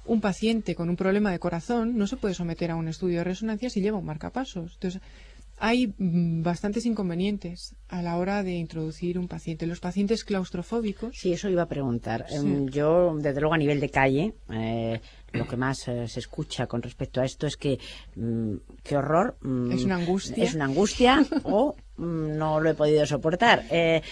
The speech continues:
Speaker 2: no porque duela, porque no duele en absoluto, sino porque produce, mm,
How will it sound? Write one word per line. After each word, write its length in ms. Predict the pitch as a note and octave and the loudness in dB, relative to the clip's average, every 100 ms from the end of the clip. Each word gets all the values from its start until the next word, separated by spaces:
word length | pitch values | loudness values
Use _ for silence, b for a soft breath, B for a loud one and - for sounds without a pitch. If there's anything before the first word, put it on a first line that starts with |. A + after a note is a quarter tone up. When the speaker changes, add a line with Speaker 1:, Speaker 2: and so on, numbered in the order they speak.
| B - | B 2
Speaker 2:
no 220 | B3+ D#4 | 4 4
porque 260 | B3+ F#3+ | 2 4
duela, 320 | F#3+ C#4+ A3 D#3+ | 6 8 6 4
porque 220 | D3 D#3 | 0 0
no 160 | F3 | 2
duele 300 | F3 F3 E3+ | 4 4 4
en 100 | E3 | 2
absoluto, 560 | D#3+ - E3+ A3+ - D#3+ | 0 -2 0 0 2 0
sino 260 | - D#3 D3+ | 2 -2 -2
porque 220 | C#3 D#3 | -4 -6
produce, 560 | C#3+ E3+ G#3+ G#3 G3+ - | 0 0 0 0 -2 -2
mm, 240 | F3 E3+ | -4 -2